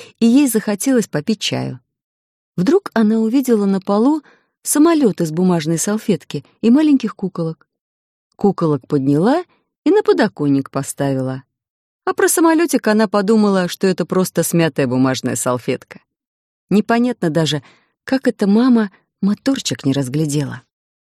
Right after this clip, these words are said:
Короче, она взяла веник и подмела весь пол. И вместе с парашютиком, и с самолетиком подмела волшебную палочку и стряхнула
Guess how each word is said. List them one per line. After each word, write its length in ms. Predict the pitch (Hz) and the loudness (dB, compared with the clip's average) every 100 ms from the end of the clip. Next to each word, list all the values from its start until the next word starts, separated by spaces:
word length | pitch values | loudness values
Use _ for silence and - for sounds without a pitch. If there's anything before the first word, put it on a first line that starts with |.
| _ _ _ - | _ _ _ -2
Короче, 480 | 392 349 - 247 - | 0 2 2 0 2
она 260 | 202 196 | 0 0
взяла 320 | 170 156 160 165 | 0 0 2 2
веник 360 | 262 262 - | 2 2 0
и 40 | 151 | -2
подмела 440 | 151 143 151 175 | -2 2 2 0
весь 220 | 131 135 | 0 -4
пол. 280 | - 131 127 _ _ _ _ | -4 -6 -6 _ _ _ _
И 120 | 160 | -2
вместе 340 | 151 156 147 143 | 2 0 0 -6
с 80 | - | -8
парашютиком, 880 | 139 135 - 269 277 240 202 202 - _ _ _ | -4 -4 -2 -4 -2 -4 -2 -2 -6 _ _ _
и 80 | 294 | -2
с 60 | - | 0
самолетиком 920 | - 143 135 214 294 262 - 220 208 - | 0 2 2 2 0 -4 0 0 0 -2
подмела 480 | 269 220 226 208 247 | 0 4 4 2 0
волшебную 600 | 247 226 254 233 247 247 | -2 -4 -4 -2 -2 -2
палочку 600 | 277 294 180 - - 127 _ _ _ _ | -4 -4 -6 -8 -14 -18 _ _ _ _
и 80 | - | -4
стряхнула 720 | 147 - 151 - 160 240 302 | -4 -2 -2 0 0 0 -2